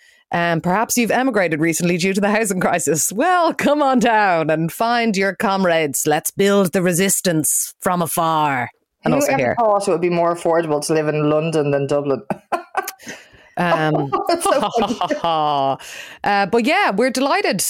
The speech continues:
Speaker 1: uh, to be back on the road. <laughs> Um, uh, usually we
Speaker 2: On the road again.
Speaker 1: usually we pop up at various festivals, and maybe that will happen. Um, if you wanna pay us money to, uh, do a live podcast at your festival, um,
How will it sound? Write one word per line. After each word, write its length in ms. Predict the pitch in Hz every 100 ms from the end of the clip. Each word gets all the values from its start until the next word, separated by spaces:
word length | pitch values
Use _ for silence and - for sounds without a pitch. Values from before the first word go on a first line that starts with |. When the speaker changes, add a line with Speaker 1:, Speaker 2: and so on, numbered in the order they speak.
| -
Speaker 1:
uh, 220 | - 233
to 160 | 220 -
be 120 | 233
back 300 | 214 247 -
on 140 | 247 226
the 80 |
road. 400 | 226 254 262 202 - - -
<laughs> 240 | 226 190
Um, 520 | 220 214 208 196 190 - - - -
uh, 280 | 208 190 185
usually 420 | 190 247 247 226
we 60 | 196
Speaker 2:
On 240 | 151 147
the 100 | 143
road 460 | 139 165 220 262 262
again. 680 | 269 262 262 262 262 269 254
Speaker 1:
usually 340 | 208 233 202 208
we 140 | 190
pop 260 | - 185 196
up 220 | 180 -
at 120 | 160 160
various 340 | 170 156 160
festivals, 500 | 202 214 - 160 160
and 180 | 233 233
maybe 240 | 320 311
that 140 | 175 -
will 100 | 151
happen. 360 | 147 214 233 _ _ - - -
Um, 380 | 175 170 165 165
if 100 | -
you 140 | 269
wanna 160 | 226 175
pay 240 | - 180
us 160 | 160 -
money 320 | 190 180 214 -
to, 540 | - 165 160 151 147 -
uh, 200 | 147 147
do 160 | 165
a 20 |
live 180 | 156 151
podcast 480 | 180 196 180 143 -
at 60 | 127
your 260 | 180 240
festival, 600 | - - - - 90 - _ _ _ _ _ -
um, 600 | 151 147 139 131 127 110